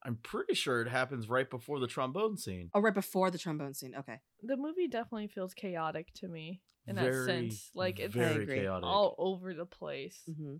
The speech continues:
Speaker 1: And, and talk about wasting time. That whole sequence, like, right after the diner, the diner, the dinner scene,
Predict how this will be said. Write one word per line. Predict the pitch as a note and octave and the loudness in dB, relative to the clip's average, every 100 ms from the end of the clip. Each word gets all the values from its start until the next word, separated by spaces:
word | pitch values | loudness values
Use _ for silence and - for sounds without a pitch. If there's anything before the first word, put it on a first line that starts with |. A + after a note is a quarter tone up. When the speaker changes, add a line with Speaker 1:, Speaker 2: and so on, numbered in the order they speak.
| - _ _ D#3+ | -14 _ _ -6
Speaker 1:
And, | F3+ F#3+ | -4 -2
and | G3 | 0
talk | B3 D4+ | 2 2
about | D#4+ A#3 D#3 B2+ | 2 6 6 6
wasting | A#2+ C3+ - D3 A2+ | 4 4 4 0 0
time. | - - A#2 A2+ G2 F#2 - - _ | -2 0 2 2 0 -4 -12 -20 _
That | G#3+ C#4 | 2 4
whole | B3 C#4 D4 C#4+ | 4 4 6 4
sequence, | - - A3 G#3+ G#3+ E3 - | 2 0 -2 0 0 0 -2
like, | C3+ D#3+ C#3+ | 4 4 6
right | E3+ G3 | 4 6
after | A3 A3 G3+ F#3+ E3+ | 4 4 2 0 2
the | C#3+ | 2
diner, | A#2 B2 C#3 F3+ C#3+ B2 C3+ | 4 6 6 6 2 2 2
the | A#2+ G#2+ F2+ | 2 2 -2
diner, | - G#2 G2+ G2+ - - _ _ | 0 0 2 -4 -6 -18 _ _
the | C3+ | 2
dinner | A2 E3+ B3 D3 | 4 4 4 2
scene, | - A2+ G#2+ G#2+ | 2 0 -2 -4